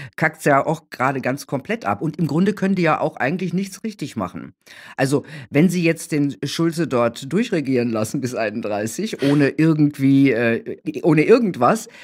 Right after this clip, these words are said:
dann zeigen sie, wie undemokratisch sie sind.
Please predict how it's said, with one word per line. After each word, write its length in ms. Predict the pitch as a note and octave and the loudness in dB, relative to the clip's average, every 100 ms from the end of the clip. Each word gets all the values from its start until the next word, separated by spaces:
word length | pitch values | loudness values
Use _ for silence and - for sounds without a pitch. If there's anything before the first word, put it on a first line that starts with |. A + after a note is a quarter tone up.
| - - | -10 0
dann 240 | C#3+ A3 | 0 2
zeigen 360 | - G#3 G#3+ G#3+ | 2 4 6 4
sie, 200 | F#3 F#3+ | 4 2
wie 60 | |
undemokratisch 880 | D3 D#3+ C#3 A2 G2+ - G2 A2+ A2 | 0 0 -2 -4 -4 -6 -6 -6 -10
sie 120 | - | -10
sind. 340 | G#2+ F#2+ D#2 | -10 -10 -12